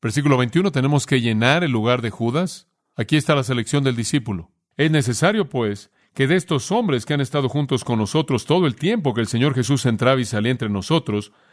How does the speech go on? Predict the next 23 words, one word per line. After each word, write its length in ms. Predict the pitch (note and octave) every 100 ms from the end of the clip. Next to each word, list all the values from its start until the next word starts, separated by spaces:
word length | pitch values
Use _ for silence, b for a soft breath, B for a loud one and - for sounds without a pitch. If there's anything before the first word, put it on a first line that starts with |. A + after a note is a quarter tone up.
| b b b
comenzando 680 | D3 C#3+ C#3 - G#3+ B3+ A#3+
desde 240 | D#3 C3
el 60 | A#2+
bautismo 500 | A#2 - E3 D#3 A#2+
de 60 |
Juan 320 | G2+ C#3+ D3
hasta 240 | C#3 A2+ A2+
el 100 | G2+
día 420 | C3+ F#3 F#3 F3+ C#3+
en 180 | B2+
que 140 | A2 A#2
de 120 | A2+
nosotros 600 | A2 - D#3+ C#3+ A#2+ G2+
fue 140 | C3
recibido 440 | B2+ A2+ A2 A#2 A2+
arriba, 420 | G2 D3+ A2 F#2+ b b b b b b
uno 280 | F#3+ A#3 F#3
se 140 | -
ha 40 | E3+
hecho 220 | E3 D3
testigo 580 | C3 A2 - F#3 C#3 -
con 200 | E3+ G#3+
nosotros 720 | F#3 - A2+ A2+ A#2 A#2